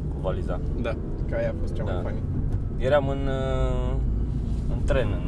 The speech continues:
Speaker 1: Anglia, mă, veneam din, dinspre port spre Londra. <clears throat> Și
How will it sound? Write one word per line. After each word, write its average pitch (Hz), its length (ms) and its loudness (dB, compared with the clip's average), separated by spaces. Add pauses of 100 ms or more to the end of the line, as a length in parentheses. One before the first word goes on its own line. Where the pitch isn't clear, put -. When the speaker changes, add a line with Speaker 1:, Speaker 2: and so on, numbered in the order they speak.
(260)
Speaker 1:
Anglia, 107 480 0 (160)
mă, - 60 -2 (180)
veneam 104 280 0
din, - 100 -2 (140)
dinspre - 380 0 (160)
port 139 240 4
spre - 240 0
Londra. - 480 2 (520)
<clears throat> - 280 2 (720)
Și - 460 0